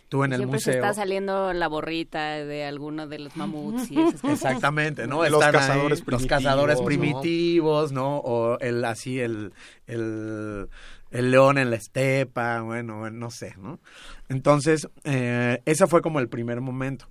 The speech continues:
Speaker 1: Yo trabajo mucho con, con videoarte y con multimedia. Entonces, mis, mis escenografías en general se transforman a partir de la videoproyección y el,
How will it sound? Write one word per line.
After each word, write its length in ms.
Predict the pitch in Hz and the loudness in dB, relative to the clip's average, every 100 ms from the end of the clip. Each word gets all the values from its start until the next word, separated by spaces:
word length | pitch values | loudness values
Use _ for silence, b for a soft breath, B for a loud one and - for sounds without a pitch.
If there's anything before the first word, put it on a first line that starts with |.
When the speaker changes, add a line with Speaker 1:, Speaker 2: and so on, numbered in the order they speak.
| b b | b b
Speaker 1:
Yo 120 | 139 175 | -2 4
trabajo 380 | 175 170 156 | 6 6 4
mucho 360 | 165 156 151 170 | -2 -4 -2 -2
con, 340 | 127 110 110 | -2 -8 -8
con 260 | 107 - 113 | -10 -8 -4
videoarte 560 | 113 113 113 127 123 147 | -2 0 0 0 -2 -6
y 60 | |
con 160 | 117 98 | -6 -10
multimedia. 720 | 101 95 113 110 120 110 - B B B B - | -12 -12 -10 -6 -6 -6 -10 B B B B -10
Entonces, 340 | 127 143 147 | -2 0 0
mis, 360 | 151 131 117 139 | -2 -4 -8 -10
mis 260 | 120 110 | -8 -8
escenografías 800 | 120 123 120 120 120 131 139 135 | -10 -6 -4 -2 -2 0 -2 0
en 100 | 143 | -4
general 600 | 123 110 110 113 117 131 | -4 -4 -2 0 -2 -4
se 140 | - | -8
transforman 640 | 117 104 113 - 120 127 120 | -8 -8 -8 -8 -6 -4 -6
a 80 | 104 | -6
partir 480 | 92 - 113 113 | -8 -10 -10 -8
de 120 | 113 104 | -6 -6
la 120 | 95 | -6
videoproyección 840 | 98 90 90 92 90 - 104 101 | -8 -10 -10 -10 -10 -12 -12 -10
y 60 | 104 | -10
el, 220 | 95 92 | -12 -12